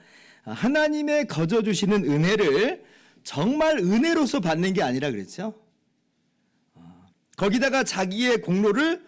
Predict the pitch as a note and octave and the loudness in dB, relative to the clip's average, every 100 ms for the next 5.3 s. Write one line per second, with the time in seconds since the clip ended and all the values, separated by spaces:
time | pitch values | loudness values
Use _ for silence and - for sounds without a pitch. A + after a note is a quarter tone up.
0 | _ _ _ - B3 C4 D4 B3+ A3+ G#2+ | _ _ _ -4 -2 0 2 2 2 -2
1 | - _ _ _ - C3+ - - C4 D#4 | -10 _ _ _ -8 -6 -4 -2 2 4
2 | D#4 D#4 B3+ F3+ E3+ A3+ - E3 F#3+ G3 | 4 2 2 2 2 2 0 0 0 0
3 | G3 E3+ D#3 G#3 C#4+ - _ - A#2 C#3 | -2 -2 0 0 -2 -8 _ -12 -6 0
4 | D3 D3 C#3+ C3+ C3+ C#3 E3 - G2 E2+ | 2 2 0 2 2 0 -2 -2 -6 -8
5 | - - | -16 -20